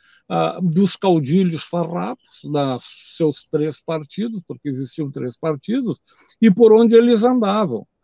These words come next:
né? A maioria do território rio-grandense, todas as principais cidades, as principais, os portos, todas as principais regiões,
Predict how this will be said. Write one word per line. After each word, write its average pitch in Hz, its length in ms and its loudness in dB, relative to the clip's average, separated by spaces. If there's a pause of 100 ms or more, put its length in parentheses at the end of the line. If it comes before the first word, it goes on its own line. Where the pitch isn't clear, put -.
(160)
né? 160 240 -4 (220)
A 160 100 -2
maioria 185 580 4
do 208 140 0
território 156 640 0
rio-grandense, 131 720 -6
todas 254 220 -6
as 214 180 -4
principais 170 580 -6
cidades, 139 760 -4
as 139 160 -10
principais, 151 880 -2 (300)
os - 240 -2
portos, 151 960 4
todas 226 300 2
as 196 160 -6
principais 175 680 -4
regiões, 156 1080 0